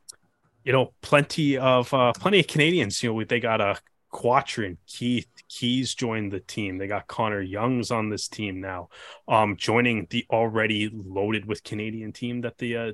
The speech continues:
New England Free Jacks previously were, right? So, you know, so, like, joining,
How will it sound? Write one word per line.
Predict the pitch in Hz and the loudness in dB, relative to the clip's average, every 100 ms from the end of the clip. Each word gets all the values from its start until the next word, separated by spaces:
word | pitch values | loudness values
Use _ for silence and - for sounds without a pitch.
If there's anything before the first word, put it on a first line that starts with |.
| - | -6
New | 123 123 | -6 -2
England | 123 120 | -2 -4
Free | - 127 | -4 -6
Jacks | 117 131 117 - | -2 -2 -2 -6
previously | - - 131 131 127 - 127 | -4 -2 0 0 -2 -2 -4
were, | 104 156 - - - - _ - | 0 0 0 -6 -20 -20 _ -2
right? | 110 110 | 0 0
So, | - - 135 113 - - | 0 6 8 6 4 6
you | |
know, | 175 | 6
so, | 151 170 | 8 6
like, | 143 - | 4 6
joining, | 143 139 131 123 | 4 6 6 2